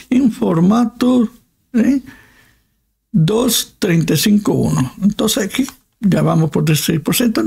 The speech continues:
ya vamos a cortar y ya, eh, solamente queda hacer la última parte, yo la voy a editar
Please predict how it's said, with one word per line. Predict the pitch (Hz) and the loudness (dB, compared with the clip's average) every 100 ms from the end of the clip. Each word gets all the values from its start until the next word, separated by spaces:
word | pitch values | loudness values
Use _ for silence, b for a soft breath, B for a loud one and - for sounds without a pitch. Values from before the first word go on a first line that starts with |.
| 220 | 2
ya | 156 190 - 175 | 2 0 -4 -2
vamos | 254 - 185 | 0 0 0
a | |
cortar | 220 214 302 320 B B B B B _ _ | -2 -2 -4 -6 B B B B B _ _
y | 226 240 220 | -2 2 2
ya, | 220 240 233 _ _ _ - | 2 -2 -4 _ _ _ -2
eh, | 208 196 190 185 180 160 151 165 214 202 | 0 2 2 2 2 2 2 0 -2 -4
solamente | - - 180 208 202 165 139 | -2 0 2 2 2 -2 0
queda | 208 180 151 - - | 0 0 -2 -4 -10
hacer | - - 190 | -6 -2 0
la | 165 | 2
última | 160 160 202 214 | 2 0 0 0
parte, | 262 262 247 285 247 B B | 0 -2 0 -2 -2 B B
yo | - 160 | 0 2
la | 175 165 | 2 2
voy | 160 175 | 2 2
a | |
editar | 170 196 185 247 285 | 2 0 -2 -2 -4